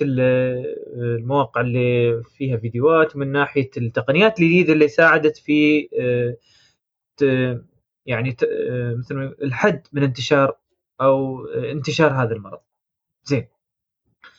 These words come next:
أول شيء، آه، يوتيوب ونتفليكس وغيرها من المواقع اللي،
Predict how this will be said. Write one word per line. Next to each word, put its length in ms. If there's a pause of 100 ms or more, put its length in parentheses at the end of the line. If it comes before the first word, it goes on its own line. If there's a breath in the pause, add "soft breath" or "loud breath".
(460 soft breath)
أول 220
شيء، 480
آه، 640 (300)
يوتيوب 640 (180)
ونتفليكس 920 (300)
وغيرها 580
من 200
المواقع 800
اللي، 520